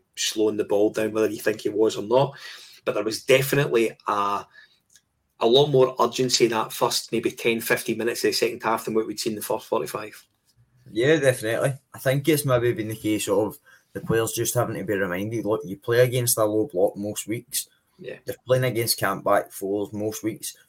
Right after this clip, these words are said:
Speaker 2: You know what to do, and possibly even something as simple as Beale getting a board up in front of him and going, "This is what we do against low blocks. This is what our system does,"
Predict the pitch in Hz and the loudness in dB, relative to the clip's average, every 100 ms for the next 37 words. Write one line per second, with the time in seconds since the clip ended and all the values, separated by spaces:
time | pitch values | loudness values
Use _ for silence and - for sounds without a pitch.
0 | - 107 117 113 123 117 - 104 98 110 | -12 -6 -2 0 2 0 -2 -4 0 0
1 | 120 98 107 - 104 104 - 107 95 - | 0 -4 -8 -2 0 0 -2 -2 -2 -6
2 | _ _ _ _ 123 170 156 147 143 123 | _ _ _ _ -6 -2 2 2 2 0
3 | - 120 127 117 117 - 120 120 107 _ | 2 2 0 0 0 -2 -2 -2 -6 _
4 | _ _ _ - 123 123 113 117 127 127 | _ _ _ 2 4 4 2 2 2 4
5 | 127 101 107 117 123 139 127 117 120 107 | 4 2 -2 -2 0 0 0 2 2 0
6 | - _ - 117 127 151 123 127 113 123 | -8 _ -4 0 2 2 2 0 0 -2
7 | 120 117 131 123 - 101 113 110 120 117 | 0 2 2 0 -4 -4 -4 -2 -2 0
8 | 107 123 - 127 123 131 113 - 101 - | 4 4 4 2 2 0 0 0 0 -2
9 | 107 - 113 101 104 123 - | -6 -8 -8 0 2 2 -2